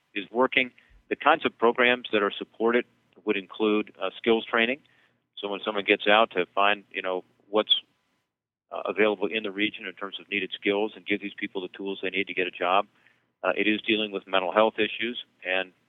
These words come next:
you know, encouraging people to get the medication they need and to help to get on their feet rather than go back to prison. Um, it,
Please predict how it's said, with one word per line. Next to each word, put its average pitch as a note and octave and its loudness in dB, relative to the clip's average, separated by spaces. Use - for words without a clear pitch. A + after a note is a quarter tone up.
you - -20
know, F#2+ -8
encouraging G2+ -4
people G#2 -2
to F#2+ 0
get G2+ -2
the F#2+ -20
medication G2 -2
they F2+ -4
need G2+ -2
and F2+ -4
to E2+ -4
help G#2 4
to G#2 -8
get G#2 0
on G#2 0
their - -4
feet A2+ 0
rather G2 2
than F2+ -10
go F2+ -2
back F#2+ 4
to - -16
prison. G2+ -2
Um, F2+ 2
it, G2 0